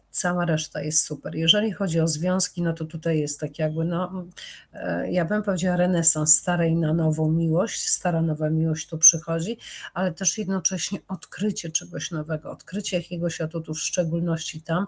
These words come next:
gdzie związki są już długo-, długoletnie, bo to jest po prostu nowy żar. Coś tu będzie zadziałało na płaszczyźnie bardzo mocno urzędowej, ja bym powiedziała, że pracowej, typowo pracowej,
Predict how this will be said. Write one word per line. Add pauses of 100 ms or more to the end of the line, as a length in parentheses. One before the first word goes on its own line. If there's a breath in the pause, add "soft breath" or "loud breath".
(320 loud breath)
gdzie
związki
są
już
długo-,
długoletnie,
bo
to
jest
po
prostu
nowy (360 loud breath)
żar. (220 soft breath)
Coś
tu
będzie
zadziałało
na
płaszczyźnie
bardzo
mocno (320 loud breath)
urzędowej,
ja
bym
powiedziała,
że
pracowej,
typowo
pracowej,